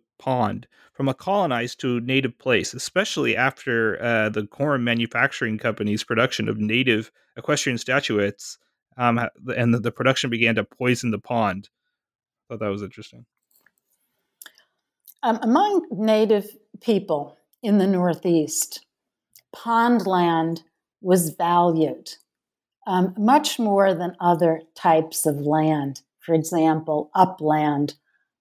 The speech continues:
Speaker 2: um, or perhaps even swampland. So Mashapog Pond was a pond land. It was a pond and the land around it, okay?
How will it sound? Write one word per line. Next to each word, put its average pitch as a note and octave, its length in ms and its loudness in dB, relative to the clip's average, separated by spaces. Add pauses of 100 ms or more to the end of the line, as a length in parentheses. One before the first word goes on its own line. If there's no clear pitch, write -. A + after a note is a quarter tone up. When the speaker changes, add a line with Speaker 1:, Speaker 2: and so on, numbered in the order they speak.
(100)
Speaker 2:
um, D#3 640 0
or F#3+ 300 2
perhaps F#3 500 0
even F3 280 2
swampland. E3+ 920 0 (640)
So A3+ 300 2
Mashapog B3+ 800 0
Pond F#3+ 500 0 (140)
was A3 180 2
a C4+ 60 4
pond C4 420 2
land. C#3+ 480 -2
It G3+ 60 -4
was G3 160 2
a G3 60 4
pond G3 480 4
and A3+ 140 2
the A3+ 60 2
land A3 380 4
around A3+ 480 2
it, - 80 -8 (420)
okay? A3 140 -2